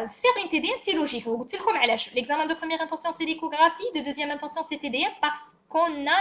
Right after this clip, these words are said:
une suspicion du plaie splénique. C'est pas la peine de ponctionner et vider l'épanchement péritonéal. Parce que علاش, كي نديروا le T D M,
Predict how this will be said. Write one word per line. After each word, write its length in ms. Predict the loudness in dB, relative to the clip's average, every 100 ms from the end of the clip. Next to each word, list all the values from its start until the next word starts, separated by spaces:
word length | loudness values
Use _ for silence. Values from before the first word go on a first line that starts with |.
| 2
une 160 | -2 -6
suspicion 880 | -6 -8 -8 -8 -14 -14 -6 -2 -2
du 80 | -4
plaie 240 | -8 -6 -6
splénique. 720 | -6 _ -4 -2 0 -4 -10 _ _
C'est 80 | 2
pas 100 | 4
la 100 | 4
peine 160 | 2
de 100 | -2 -2
ponctionner 360 | -2 -4 -6 -6 -6
et 40 |
vider 180 | -4 -2
l'épanchement 360 | -2 -4 -4 -6
péritonéal. 640 | -4 -4 -2 0 2 2 0 -18 -8 -6
Parce 140 | -2
que 80 | 0
علاش, 300 | 2 2 0
كي 120 | -6
نديروا 300 | -4 -2 -4
le 60 | -2
T 160 | -2
D 60 | 0
M, 220 | 0 0